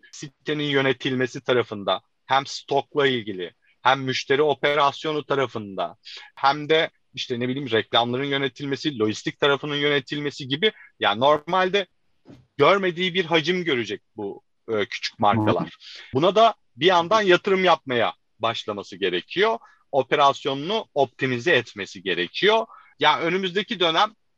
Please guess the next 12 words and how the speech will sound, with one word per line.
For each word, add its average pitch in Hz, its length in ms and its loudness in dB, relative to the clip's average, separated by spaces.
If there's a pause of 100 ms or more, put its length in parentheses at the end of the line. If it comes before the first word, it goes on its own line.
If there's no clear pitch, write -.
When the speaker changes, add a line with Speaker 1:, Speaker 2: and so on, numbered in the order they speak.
Speaker 1:
bence, 165 640 -2 (520)
e, 113 200 -4
küçük - 340 -12
işletmelerinin, 151 880 -4 (400)
küçük - 280 -14
iş-, - 160 -12 (120)
işletmelerin 139 920 -2
büyüdüğü, 139 520 -2 (120)
e-ticaret 143 760 -2 (120)
sitelerinin 156 680 0 (480)
önem 143 300 2
kazandığı, 127 760 0